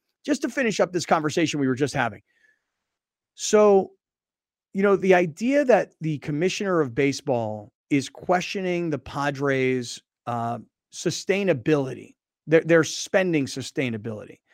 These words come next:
For, for the commissioner to come out and say, "Hey, look, I give a lot of credit to Peter Seidler. He's made this massive investment, et cetera.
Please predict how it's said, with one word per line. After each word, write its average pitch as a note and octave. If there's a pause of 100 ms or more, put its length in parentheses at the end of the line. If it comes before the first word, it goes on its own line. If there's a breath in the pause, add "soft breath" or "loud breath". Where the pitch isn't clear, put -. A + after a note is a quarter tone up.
(440 soft breath)
For, G#3
for A3
the G3+
commissioner B3+
to G3+
come G3
out F3+
and C#3+
say, F3
"Hey, G3
look, G3
I D#3+
give F3
a F3
lot F3+
of F#3
credit G3
to D#3+
Peter F#3+
Seidler. F#3
He's C3+
made F3
this F3+
massive F3+
investment, E3+
et C#3
cetera. E3